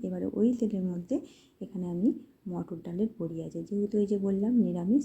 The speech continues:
এখানে আমি সাতটা মটর ডালের বড়ি, আর বড়িগুলো দেখে বুঝতেই পাচ্ছেন কত বড় বড় বড়ি। তো লাল লাল করে এইভাবে বড়িগুলোকে ভেজে নেব। আপনারা কিন্তু বড়ির পরিমাণটা কম বেশি করে নেবেন।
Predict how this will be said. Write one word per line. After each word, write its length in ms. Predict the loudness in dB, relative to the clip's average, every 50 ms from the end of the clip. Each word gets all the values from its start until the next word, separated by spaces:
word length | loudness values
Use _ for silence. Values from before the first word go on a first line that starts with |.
| 0 -8
এখানে 240 | -8 -8 -6 -4 0
আমি 140 | 2 2
সাতটা 460 | 2 2 -2 -8 -10 -12 -10 -6 -2 0
মটর 280 | 0 0 -2 -6 -10 -10
ডালের 260 | -6 -4 -2 -2 -2
বড়ি, 240 | -2 -2 -2 -2 -2
আর 80 | -4 -2
বড়িগুলো 440 | -4 -4 -2 -2 -2 -2 0 0
দেখে 260 | 0 -2 -4 -4 -4 -4
বুঝতেই 400 | -2 -2 -4 -6 -2 -2 -2 -2
পাচ্ছেন 300 | -2 -4 -4 0 2 2 2
কত 380 | 2 2 -2 -2 -2 -4 -4
বড় 260 | -2 0 2 2 2 2
বড় 200 | 2 0 0 0
বড়ি। 300 | 0 -2 -2 -2 -2 -4 -6 -12 _ _ _ _ _ _ _ _ _ _ _ _ _ _ _ _ _ _ _ _ _ _ _ _ _ _ _ _ _ _ -4
তো 40 | -2
লাল 240 | -2 0 0 -2 -2
লাল 200 | -2 -2 -2 -4
করে 200 | -4 -2 0 0
এইভাবে 320 | 2 2 2 0 -2 -2 -2
বড়িগুলোকে 540 | -2 -2 -2 -2 -2 -2 -4 -4 -2 -2 -4 -4 -4 -10 _ _ _ _ _ _ -4
ভেজে 180 | -2 -2 0
নেব। 200 | -2 -2 -2 -2 -4 -6 -6 -6 -14 _ _ _ _ _ _ _ _ _
আপনারা 340 | -8 -4 -2 -2 0 2 2
কিন্তু 240 | 2 2 2 2 0
বড়ির 340 | -2 0 0 2 4 4 4 2
পরিমাণটা 500 | 0 -2 -2 -2 -2 -2 -2 -2 -2 -4
কম 280 | -4 -4 -4 -4 -2 -2
বেশি 220 | -4 -4 -6 -6
করে 200 | -6 -4 -2 -2
নেবেন। 280 | -2 -2 2 2 2 2